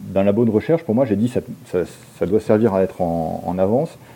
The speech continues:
Il y a un truc qui m'avait frustré à l'inria et qui m'avait aussi frustré à,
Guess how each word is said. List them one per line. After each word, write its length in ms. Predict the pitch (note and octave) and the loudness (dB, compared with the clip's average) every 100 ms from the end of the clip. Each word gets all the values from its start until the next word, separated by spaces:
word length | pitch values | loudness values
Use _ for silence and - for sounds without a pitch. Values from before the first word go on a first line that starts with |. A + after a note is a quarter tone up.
| - | -16
Il 60 | - | -6
y 20 | |
a 40 | G2 | -4
un 40 | |
truc 200 | - D3 | -2 -4
qui 100 | - | -2
m'avait 200 | G2+ G2+ | 0 0
frustré 360 | - A2 - A2+ | 0 -6 -2 0
à 40 | |
l'inria 480 | G#2 G#2+ A2 A#2+ B2 | 0 0 2 2 2
et 40 | |
qui 100 | A#2+ | 0
m'avait 200 | F#2 E2+ | -4 -2
aussi 340 | F#2+ B2+ B2+ C3+ | 0 -2 -2 -6
frustré 480 | - A#2 - A#2+ | -6 -8 -2 2
à, 180 | G#2+ E2+ | 2 0